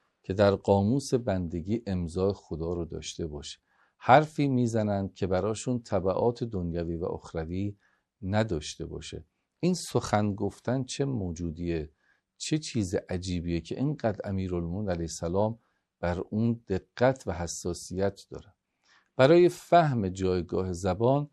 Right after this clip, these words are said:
همین نهج البلاغه کافیه. انشالله امروز نکات جالبی رو از این نهج البلاغه با هم مرور می‌کنیم. اما قبلش یه خواهش از همهٔ شما عزیزان دارم.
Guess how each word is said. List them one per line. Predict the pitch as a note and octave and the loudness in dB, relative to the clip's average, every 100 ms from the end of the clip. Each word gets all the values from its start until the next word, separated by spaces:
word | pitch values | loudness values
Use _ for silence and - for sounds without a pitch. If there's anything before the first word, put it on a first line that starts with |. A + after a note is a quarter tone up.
| _ _ | _ _
همین | - D3+ F3+ F3+ | 4 4 6 4
نهج | C#3+ A2+ G#2+ | 2 2 2
البلاغه | G2+ F#2+ F#2 F2 E2+ G2 | 2 4 2 2 0 -4
کافیه. | - D#2+ D#2 E2 D#2 - _ _ _ _ | -4 -8 -8 -10 -10 -12 _ _ _ _
انشالله | G#2 - G2 G2+ | -6 2 2 4
امروز | G2 F#2 G#2+ C3 C3 _ _ _ _ | 4 4 2 2 -2 _ _ _ _
نکات | F#2+ - A#2+ A#2+ | -8 0 2 2
جالبی | G#2 G2 F2+ F#2+ C3+ C#3 | 0 2 2 2 0 2
رو | B2 | 2
از | F#2+ | 2
این | A#2+ A2 | -2 -4
نهج | F2+ - | -4 -6
البلاغه | E2+ E2+ E2+ F#2 | -2 -2 -2 -4
با | G#2+ F#2 | -4 -2
هم | G#2 A2+ A#2 _ _ _ | -2 -4 -6 _ _ _
مرور | F#2 F#2+ G#2+ | -4 0 0
می‌کنیم. | F2 D#2 - F2+ - - | -2 -8 -12 -14 -10 -4
اما | E3+ F3+ | 0 0
قبلش | E3 C3+ C3+ A2 F#2 - - _ _ _ | 4 4 4 0 0 -2 -12 _ _ _
یه | G3 | -2
خواهش | E3+ C3 B2+ B2+ | 2 2 2 2
از | B2 | 0
همهٔ | - - G2+ G#2+ A#2+ | -2 -6 -2 2 0
شما | G#2 F#2+ F2 | -2 -6 -6
عزیزان | - E2+ F2 E2 F2 E2+ | -6 -8 -10 -6 -6 -4
دارم. | D#2+ E2 | -8 -12